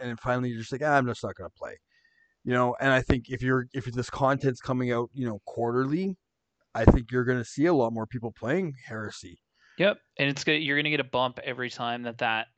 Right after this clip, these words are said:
Speaker 2: quarterly release comes around. You're gonna get
Speaker 1: Mm-hmm.
Speaker 2: people that are gonna get excited and buy new shit and
Speaker 1: Mm-hmm.
Speaker 2: and, uh, get into it or get back into it.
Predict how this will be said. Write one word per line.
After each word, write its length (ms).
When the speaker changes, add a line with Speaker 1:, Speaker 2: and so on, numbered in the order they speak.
Speaker 2:
quarterly 400
release 280
comes 260
around. 260
You're 80
gonna 100
get 140
Speaker 1:
Mm-hmm. 80
Speaker 2:
people 280
that 120
are 100
gonna 200
get 280
excited 600
and 140
buy 160
new 100
shit 320
and 300
Speaker 1:
Mm-hmm. 240
Speaker 2:
and, 400
uh, 280
get 200
into 380
it 140
or 80
get 180
back 280
into 280
it. 180